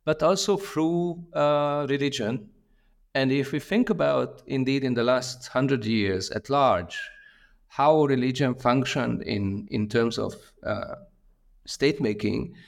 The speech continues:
then we can see that, uh, it never disappeared. It was always with us. Uh, and even today, some of the nationalist regimes who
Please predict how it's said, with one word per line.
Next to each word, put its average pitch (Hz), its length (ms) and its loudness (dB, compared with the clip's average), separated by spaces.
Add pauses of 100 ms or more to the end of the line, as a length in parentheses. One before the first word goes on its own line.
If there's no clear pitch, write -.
(300)
then 131 260 2
we 139 120 -2
can 156 240 -2
see 160 360 -2
that, 156 360 -2
uh, - 240 0
it 143 220 -4
never 143 320 2
disappeared. 139 760 -2
It - 160 -8
was 123 140 0
always 135 400 2
with 139 140 0
us. 104 480 0 (800)
Uh, 120 320 2
and 131 180 0
even 151 880 0 (140)
today, 123 560 0
some 139 440 4
of 110 400 0
the 95 500 0 (360)
nationalist 120 800 -2
regimes 117 540 0
who 92 320 -4